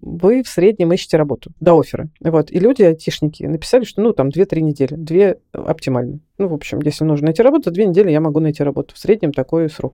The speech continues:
Тогда я спросила: «А что вам, что вы делаете, да, для того, чтобы работу эту найти?» И самый популярный ответ был, знаешь, какой? «Открываю почту, открываю, и отвечаю на последние пять сообщений от рекрутеров». Типа, э, что мне ещё нужно делать, чтобы искать? То есть, э, люди, э,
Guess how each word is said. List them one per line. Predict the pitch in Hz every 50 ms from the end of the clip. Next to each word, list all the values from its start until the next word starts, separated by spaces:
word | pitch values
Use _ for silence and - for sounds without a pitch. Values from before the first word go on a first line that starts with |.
| _ - -
Тогда | - 170 202 247
я | 254
спросила: | - - 185 - - 202 170
«А |
что | 156 - 214
вам, | 214 202 185 165 -
что | 160 - 240
вы | 208 202
делаете, | 175 190 190 165 143 139 - -
да, | 147 185 190
для | 170 147
того, | - 151 156 175
чтобы | - - - 147 147 151 151 147 143 143
работу | 147 143 160 160 156
эту | 147 - 143
найти?» | 143 143 147 - - - 147 - _ -
И | 165 170 175 170 165 160
самый | - 196 185 175
популярный | 165 - - - 208 254 254 233 208
ответ | 190 - 170 156 147
был, | 156 151
знаешь, | 143 180 208 -
какой? | - 180 - - 147 143 151 - _ _ -
«Открываю | - 156 - - - 175 180 165
почту, | - - 240 240 - - 170
открываю, | 151 - - 156 147 -
и | -
отвечаю | 170 165 160 - - 160 - - 214 190
на | 165
последние | 156 147 151 - - 170 170 156 147 143 143
пять | - 156 151 151 -
сообщений | - - - 127 120 - - 143 143
от | 131 -
рекрутеров». | 139 - - - - - - - _ _ _
Типа, | - - - - - 147 _ _ _ _ - -
э, | 151 143 147 147 147 156
что | 156 - - 139
мне | 139 127
ещё | 139 139 - -
нужно | 147 156 151 - 143
делать, | 143 - 147 151
чтобы | - - - - 160
искать? | - - -
То | -
есть, | 175 - - - - - - - - - -
э, | - 170
люди, | 170 185 240 240 202 190 175 160 - -
э, | - 170 165 165